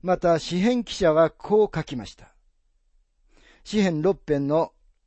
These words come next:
六節。「私は私の嘆きで疲れ果て、私の涙で夜ごとに私の寝床を漂わせ、私の不死度を押し流します。」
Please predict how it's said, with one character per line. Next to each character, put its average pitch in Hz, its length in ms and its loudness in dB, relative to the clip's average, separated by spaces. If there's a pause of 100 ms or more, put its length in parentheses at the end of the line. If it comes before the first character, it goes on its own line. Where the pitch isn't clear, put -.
六 135 220 -10
節。 - 420 -12 (2000)
「私 180 380 -2
は 170 200 4
私 220 420 0
の 202 240 -2
嘆 165 260 2
き 156 140 -12
で 147 320 0
疲 - 260 -2
れ 190 100 4
果 139 140 -4
て、 98 320 -14 (280)
私 208 420 -2
の 214 160 -2
涙 170 420 2
で 175 300 2 (400)
夜 185 260 2
ご 240 140 2
と 214 160 2
に 214 120 0
私 196 440 0
の 196 140 0
寝 165 140 0
床 190 360 0
を 185 280 0 (340)
漂 160 380 0
わ 135 100 -2
せ、 95 340 -16 (440)
私 214 420 -2
の 208 120 -4
不 - 140 -14
死 185 160 -14
度 190 140 2
を 165 200 0
押 156 160 -6
し 160 100 -10
流 147 220 -4
し - 140 -18
ま - 100 -20
す。」 - 220 -20